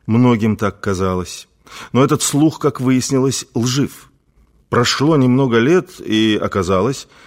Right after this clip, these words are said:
что ваш отец вполне, представьте, жив». Гамлет, справившись с испугом. «Ну, ладно,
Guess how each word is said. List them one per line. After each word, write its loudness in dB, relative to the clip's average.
что -2
ваш 0
отец -2
вполне, 0
представьте, -6
жив». -4
Гамлет, -2
справившись -6
с -8
испугом. -12
«Ну, -4
ладно, -6